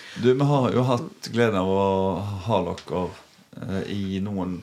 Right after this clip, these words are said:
prosesser der det har vært partnersøk, og jeg må jo si dere, ja, dere er veldig gode i den der partnersøkfasen da. Så der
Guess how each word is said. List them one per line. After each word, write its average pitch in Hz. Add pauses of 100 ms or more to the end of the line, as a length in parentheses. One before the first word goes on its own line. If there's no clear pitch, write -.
prosesser 117 (160)
der 98
det 98
har 101 (100)
vært -
partnersøk, -
og 104
jeg 104
må 90
jo 107 (100)
si -
dere, 71 (840)
ja, - (840)
dere 95
er 101
veldig 98
gode 87
i 78
den 73
der 73
partnersøkfasen -
da. 98 (880)
Så -
der 107